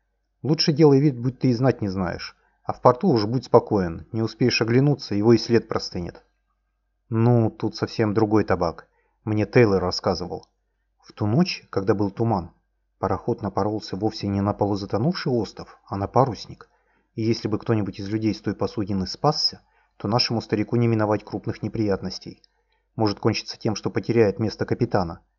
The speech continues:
Судовладельцы спасибо не скажут, если им придется платить за потопленный парусник».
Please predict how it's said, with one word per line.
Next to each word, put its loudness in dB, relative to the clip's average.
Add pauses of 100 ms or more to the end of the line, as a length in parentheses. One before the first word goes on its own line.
(320)
Судовладельцы 0
спасибо 0
не 4
скажут, 2
если -6
им 0
придется -2
платить -2
за -2
потопленный -2
парусник». -4